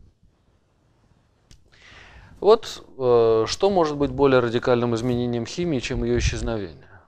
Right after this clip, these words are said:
Вот вы видите, насколько радикально химия меняется. Свойства элементов, э, под давлением можно, кстати, рассчитать. Например, одно из самых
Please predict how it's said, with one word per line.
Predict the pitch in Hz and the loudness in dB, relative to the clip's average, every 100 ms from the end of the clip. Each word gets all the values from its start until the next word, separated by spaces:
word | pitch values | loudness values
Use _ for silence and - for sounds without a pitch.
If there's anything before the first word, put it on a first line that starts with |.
| _ | _
Вот | 123 - 156 | -18 -12 -10
вы | 113 | -8
видите, | 131 139 110 | -8 -10 -10
насколько | 101 - 139 113 | -8 -8 -10 -10
радикально | 98 107 - 120 107 107 - _ - | -10 -12 -10 -12 -12 -18 -20 _ -20
химия | - 110 104 - | -20 -18 -18 -20
меняется. | 101 98 95 - _ _ _ _ _ _ - - - - - - | -20 -20 -20 -20 _ _ _ _ _ _ -20 -20 -20 -20 -20 -12
Свойства | - 214 254 - 196 | -4 0 0 6 6
элементов, | 190 214 247 196 185 - - | 6 4 4 4 2 -2 -8
э, | - 131 127 123 120 - - _ _ _ _ _ _ - - | -4 2 4 4 0 -18 -20 _ _ _ _ _ _ -12 -10
под | - 147 | -6 0
давлением | 147 175 190 175 | 0 0 -2 -2
можно, | 156 151 151 | -2 -2 -4
кстати, | - 151 143 | -4 -4 -4
рассчитать. | 123 - 127 - 175 190 | -6 -6 -8 -4 -6 -4
Например, | 120 123 123 120 | -10 -8 -4 -2
одно | 113 117 117 | -2 -4 -8
из | |
самых | - 123 113 | -8 -10 -12